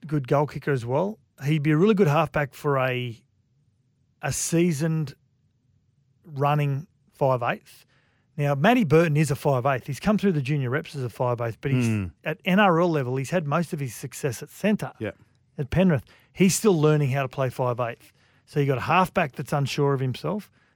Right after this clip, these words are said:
Speaker 1: and a five eighth that really hasn't nailed a, a number six jersey on, and how to play that,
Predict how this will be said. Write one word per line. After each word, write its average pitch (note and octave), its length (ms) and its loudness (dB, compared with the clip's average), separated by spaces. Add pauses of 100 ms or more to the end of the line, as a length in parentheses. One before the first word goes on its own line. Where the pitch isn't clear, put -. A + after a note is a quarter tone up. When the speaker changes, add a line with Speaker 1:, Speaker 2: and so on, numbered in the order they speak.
Speaker 1:
and D3+ 100 -2
a B2+ 40 -2
five D#3+ 340 4
eighth D3 200 2
that C#3 140 -4
really D3 300 2
hasn't C#3+ 300 0
nailed C3+ 440 0
a, B2 160 -2 (380)
a D3+ 80 -2
number C#3+ 240 0
six C#3 240 -8
jersey C3+ 480 -4
on, B2+ 140 -4
and D3+ 160 -2
how C#3 180 0
to C3 80 -2
play C3 380 -2
that, B2+ 200 -6